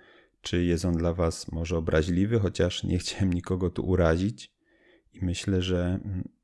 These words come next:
no, obiektywnie nic obrażającego kogoś nie powiedziałem. Staram się tylko dotrzeć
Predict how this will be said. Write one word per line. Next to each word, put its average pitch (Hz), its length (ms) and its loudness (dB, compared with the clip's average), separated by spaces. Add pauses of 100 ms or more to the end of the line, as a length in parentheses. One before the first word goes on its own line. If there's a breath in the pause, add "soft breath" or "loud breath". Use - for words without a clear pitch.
(160)
no, 92 160 -4
obiektywnie 92 760 4 (440 soft breath)
nic 101 220 2
obrażającego 90 960 2
kogoś 87 440 -4
nie 92 140 2
powiedziałem. 90 720 0
Staram 104 500 2
się 98 180 -2
tylko 90 600 -4 (140)
dotrzeć 90 720 0